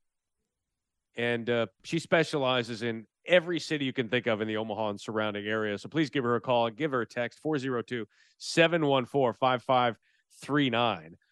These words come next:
Four zero two, seven one four, five five three nine. Call her for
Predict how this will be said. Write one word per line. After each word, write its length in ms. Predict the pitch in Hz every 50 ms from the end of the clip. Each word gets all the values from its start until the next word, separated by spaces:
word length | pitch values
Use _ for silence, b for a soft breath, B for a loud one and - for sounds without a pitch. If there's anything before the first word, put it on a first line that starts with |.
| _ _ -
Four 180 | 151 151 147
zero 220 | 117 131 135 127 120
two, 240 | - - 131 120 104
seven 340 | - - 127 117 120 120
one 160 | 113 113 110 101
four, 220 | - 120 117 107
five 320 | - - 120 113 110 101
five 280 | - 123 113 107 98 90 -
three 220 | - - 117 104 95
nine. 220 | 113 127 123 120
Call 180 | - 127 113 110
her 60 | 101
for 180 | - 117 107